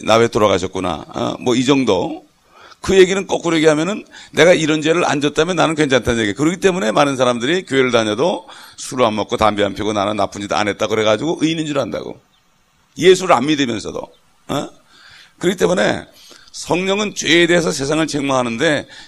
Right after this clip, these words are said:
죄라는 것은 저희가 나를 믿지 아니하며, 믿지 않는 거, 있을 수 없는, 이건 옵션이 아니거든요. 어떤 사람들은 예수를 영접하라면 그래. "아, 좀 나중에 하죠." 이게 뭐 해도 되고 안 해도 되는 게 아니에요. 어? 이거는 안 하면 큰일 나는 거네요, 이거는.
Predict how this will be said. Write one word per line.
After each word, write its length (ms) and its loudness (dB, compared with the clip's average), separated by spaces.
죄라는 340 0
것은 540 -6
저희가 380 0
나를 280 -2
믿지 360 -4
아니하며, 380 -4
믿지 360 -2
않는 260 0
거, 160 -6
있을 240 -8
수 100 -8
없는, 200 -6
이건 180 -4
옵션이 380 0
아니거든요. 400 -4
어떤 200 -2
사람들은 380 0
예수를 300 0
영접하라면 500 0
그래. 180 -2
"아, 160 -8
좀 160 -12
나중에 440 -4
하죠." 420 -6
이게 200 0
뭐 120 -2
해도 280 0
되고 220 6
안 100 6
해도 80 -2
되는 180 2
게 80 2
아니에요. 280 -2
어? 180 -8
이거는 300 0
안 160 0
하면 160 -2
큰일 300 -8
나는 180 0
거네요, 300 -6
이거는. 360 -8